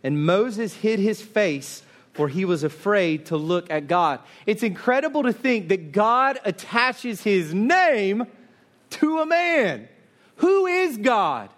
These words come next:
Who is this God that we worship? He says, "I am the God of Abraham." He attaches his very name to a person,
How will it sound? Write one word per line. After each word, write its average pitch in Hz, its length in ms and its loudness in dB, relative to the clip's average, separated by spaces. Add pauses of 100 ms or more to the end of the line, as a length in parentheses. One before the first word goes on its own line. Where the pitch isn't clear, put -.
(640)
Who 349 220 2
is 330 200 0
this 269 220 -2
God 226 480 0
that 202 160 -2
we 214 180 -2
worship? 196 800 -2 (420)
He 233 160 0
says, 226 440 -2 (580)
"I 226 200 4
am 285 180 0
the 311 100 -2
God 208 540 2 (100)
of 202 400 2 (180)
Abraham." 208 640 0 (500)
He 254 140 2
attaches 285 680 -2
his 233 140 0
very 262 540 0
name 254 760 0 (380)
to 302 180 2
a 294 40 -4
person, 247 680 -2